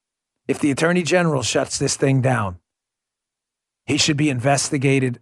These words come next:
immediately, immediately. This man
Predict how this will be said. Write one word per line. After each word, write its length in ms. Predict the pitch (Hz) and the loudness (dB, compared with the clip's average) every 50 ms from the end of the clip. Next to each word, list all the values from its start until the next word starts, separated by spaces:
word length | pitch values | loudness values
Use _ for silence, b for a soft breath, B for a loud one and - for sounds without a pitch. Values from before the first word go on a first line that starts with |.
| - | 0
immediately, 1120 | - 151 143 143 147 156 156 156 170 185 185 180 165 156 139 120 - 117 117 113 107 101 101 _ _ _ _ - | 0 2 4 4 2 2 2 2 2 2 2 2 2 0 -4 -6 -8 -8 -8 -8 -8 -10 -14 _ _ _ _ 0
immediately. 880 | 170 151 147 147 156 170 180 180 175 160 147 135 110 101 101 90 - _ _ _ - | 2 4 4 4 4 4 2 2 0 -2 -4 -6 -8 -10 -16 -20 -20 _ _ _ -2
This 220 | - 165 - - | -2 0 0 0
man 460 | 165 165 170 175 180 180 180 180 160 | 0 2 2 4 4 2 2 0 -4